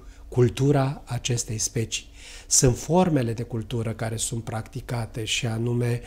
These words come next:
sigur, sunt forme cunoscute, să spunem, cele cascadă sau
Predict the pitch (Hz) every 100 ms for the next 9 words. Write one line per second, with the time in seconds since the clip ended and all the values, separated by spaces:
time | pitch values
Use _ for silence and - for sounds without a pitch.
0 | - - - - - 120 120 - 117 -
1 | 123 120 - 123 117 113 - 139 123 110
2 | 120 - - 117 110 107 120 113 117 110
3 | - - 127 120 - - 147 147 107 98
4 | - 92 117